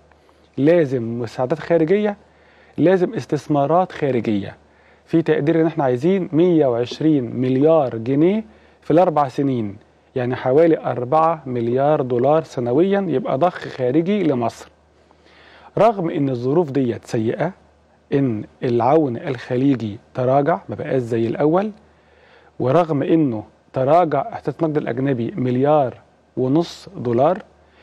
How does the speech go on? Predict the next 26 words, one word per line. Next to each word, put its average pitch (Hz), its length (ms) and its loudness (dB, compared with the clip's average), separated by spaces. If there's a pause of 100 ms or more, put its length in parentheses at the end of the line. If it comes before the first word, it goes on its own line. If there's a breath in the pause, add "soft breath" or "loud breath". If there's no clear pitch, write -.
(200 soft breath)
ورغم 160 340 2
إن 135 120 -4
السوق 160 300 -4
السوداء 165 480 2
نتيجة 156 380 0
مضاربات 135 680 2
دور 151 220 0
الصرافة 139 580 -2 (420)
أدت 147 280 0
إلى 139 200 0
خفض 151 340 -4
الجنيه 135 480 2
بشكل 120 400 -6
حاد 131 280 0 (380 soft breath)
في 151 160 2
مواجهة 131 440 0
الدولار، 143 500 0 (680 soft breath)
إلا 240 380 4
إنه 226 360 0 (380)
ممكن 147 600 0 (180)
نعدي 143 640 0
الأزمة. 202 480 -2 (280)
ياما 170 340 4
دول 165 280 2
كان 127 140 -6
عندها 156 460 -4